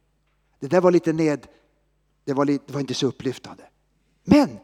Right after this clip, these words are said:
när jag håller på och går in där så blir det upplyftande. För helt plötsligt så ser jag en annon-, annons. Ska jag lägga ut den? Så ser jag en annons, vet du. Ja!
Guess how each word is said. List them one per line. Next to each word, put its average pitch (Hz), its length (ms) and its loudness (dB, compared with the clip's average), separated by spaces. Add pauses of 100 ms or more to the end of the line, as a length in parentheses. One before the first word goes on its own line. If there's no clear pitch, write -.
när 208 120 2
jag 247 100 4
håller 277 280 2
på 294 140 0
och 294 140 4
går 247 160 2
in 254 180 0
där 147 260 -6 (840)
så - 160 10
blir 294 180 8
det 285 60 6
upplyftande. 147 640 2 (340)
För 269 80 2
helt 294 280 6
plötsligt 240 300 4
så 240 120 -2
ser 240 100 0
jag 226 160 4
en 220 80 4
annon-, 226 320 6
annons. 226 320 4
Ska 196 120 -2
jag 196 80 2
lägga 202 160 4
ut 185 80 2
den? 110 160 -6 (260)
Så 233 160 -2
ser 262 180 2
jag 247 120 6
en 247 80 2
annons, 240 440 4
vet 131 140 -8
du. 90 100 -14 (4000)
Ja! - 120 4